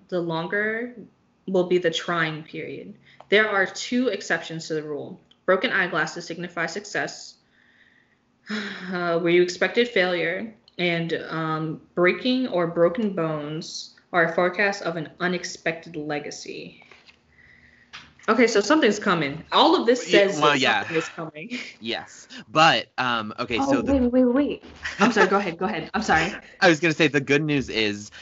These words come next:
Speaker 2: um, whatever is coming, whatever is coming, because remember, this was the last moment of the dream. Um,
Speaker 1: Right.
Speaker 2: adventurine is known to be a stone of luck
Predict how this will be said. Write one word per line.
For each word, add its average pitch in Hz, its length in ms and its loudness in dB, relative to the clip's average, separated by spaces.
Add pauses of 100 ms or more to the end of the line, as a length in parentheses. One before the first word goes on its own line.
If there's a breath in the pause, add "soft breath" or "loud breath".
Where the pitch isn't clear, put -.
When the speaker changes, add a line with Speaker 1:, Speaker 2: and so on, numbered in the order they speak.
(220 loud breath)
Speaker 2:
um, 107 400 0 (100)
whatever 110 720 -2
is 135 160 -6
coming, 156 560 -6 (220 loud breath)
whatever 117 580 -2
is 127 100 -10
coming, 98 560 -14
because 110 320 -10
remember, 107 400 -6
this 104 220 -12
was 113 120 -10
the 101 120 -8
last 98 480 -6
moment 98 300 -8
of 95 140 -16
the 95 80 -10
dream. 92 520 -12 (460 loud breath)
Um, 104 380 0
Speaker 1:
Right. 107 120 -4
Speaker 2:
adventurine 117 920 -4
is 110 180 -4
known 107 200 -4
to 107 100 -10
be 104 120 -6
a 104 40 -10
stone 107 300 -6
of 98 140 -10
luck 98 280 -2